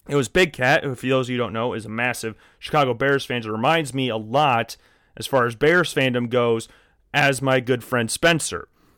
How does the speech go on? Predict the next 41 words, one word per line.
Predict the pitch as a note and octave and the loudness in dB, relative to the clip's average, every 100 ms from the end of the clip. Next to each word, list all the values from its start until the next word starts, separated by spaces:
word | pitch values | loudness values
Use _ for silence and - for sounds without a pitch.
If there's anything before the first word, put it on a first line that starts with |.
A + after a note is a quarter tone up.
| _ _ _ A#2 | _ _ _ 2
Very | E3 F3 | 6 6
similar | D3 - D#3 D3+ C#3 | 4 2 2 2 2
style | - C3 C3+ | 4 6 6
of | B2+ | 4
the | G#2+ | 2
Bears | G#2+ C3+ C#3+ | 2 4 4
are | B2 | 0
their | G#2+ | -2
favorite, | - D3+ D#3 D#3 A2+ | 0 0 2 2 2
while | A#2 | 2
also | - C#3+ D3 A#2 | 4 2 2 -2
being | A#2+ B2 | -2 0
their | C3 C#3 | 0 0
least | D3 D#3+ | -2 -4
favorite | - A#2 A2+ - | -4 -2 -2 -2
N | A2+ | -2
F | - | 0
L | B2 A#2 | -2 -2
team | - C3+ C3+ | -4 -4 -2
of | B2 | 2
all | C#3 | 2
time, | C#3 C#3+ D3+ F2+ - _ _ _ | 0 -2 0 -2 -6 _ _ _
which | G#2 G#2 | -12 -10
is | G#2 | -4
very, | B2 C#3+ C#3+ C3 B2 - _ _ _ _ _ _ _ _ - | 2 4 4 4 0 -4 _ _ _ _ _ _ _ _ -4
a | |
very | D#3+ F#3 | 2 4
weird | D3 C#3+ E3+ E3 C3 | 2 2 4 4 4
life | D3 D#3+ | 4 4
to | - | 0
live, | B2+ D3 F3 | 2 2 2
but | D#3 D3+ | 2 2
it | F#3+ | 2
makes | C4 A3 - | 2 2 2
sense. | A3+ D3 | 2 2
If | B2+ | -2
you | D#3+ | -6
watch | C#3+ C#3 C#3 - | 2 2 2 0
the | B2 | -6
Chicago | - A#2 A#2 A#2+ | -6 0 2 2
Bears | A2 A#2 A#2 A2 | 2 4 4 0